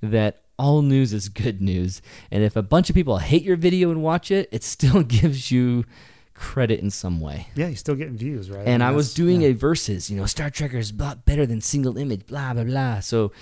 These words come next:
Speaker 1: people were probably disliking my opinions of the single image stuff or disliking my opinions of the Star Trekker stuff, and they were more willing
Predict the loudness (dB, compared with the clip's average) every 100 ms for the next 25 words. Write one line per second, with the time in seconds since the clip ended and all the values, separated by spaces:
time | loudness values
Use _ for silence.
0 | -14 -6 -4 -2 -4 -2 0 0 0 0
1 | -2 -2 -6 -6 -8 -8 -8 -6 -4 -4
2 | -4 -10 -12 -12 -6 -2 -2 -2 -4 -4
3 | -6 -8 -10 -10 -8 -6 -4 -4 -4 -4
4 | -2 -2 0 -2 -4 -8 -10 _ -20 -12
5 | -4 -4 -2 -6 -4 -2 -2 0 0 0
6 | 2 4 4 4 2 2 -2